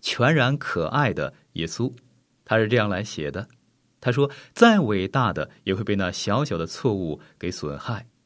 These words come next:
再有智慧的也会因愚昧而失手，再美好的也会被瑕疵所玷污，唯独耶稣基督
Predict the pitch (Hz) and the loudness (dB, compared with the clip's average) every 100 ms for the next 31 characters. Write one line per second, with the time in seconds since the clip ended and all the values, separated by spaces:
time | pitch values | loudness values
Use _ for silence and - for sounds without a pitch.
0 | _ _ _ _ - 139 131 127 180 156 | _ _ _ _ 4 6 6 6 4 6
1 | 139 127 120 - - 107 117 120 123 - | 4 4 0 -6 -4 0 2 2 0 -2
2 | 113 165 165 92 - _ - 92 - 120 | 2 2 2 -2 -8 _ -10 -6 -4 -4
3 | 71 67 90 _ _ _ _ _ 240 208 | -4 -6 -8 _ _ _ _ _ 6 6
4 | 120 135 - 76 76 - - _ - 98 | 2 -2 -4 -6 -4 -6 -10 _ -2 -2
5 | 90 87 82 - - 90 104 - 123 123 | 0 -2 -2 -8 -4 -2 0 -2 0 0
6 | 123 - 76 90 76 76 120 - _ _ | 0 -4 -10 -8 -8 -4 -6 -6 _ _
7 | _ _ _ 127 175 202 131 139 139 135 | _ _ _ 6 8 8 6 4 2 0
8 | 127 135 123 123 | 0 0 2 0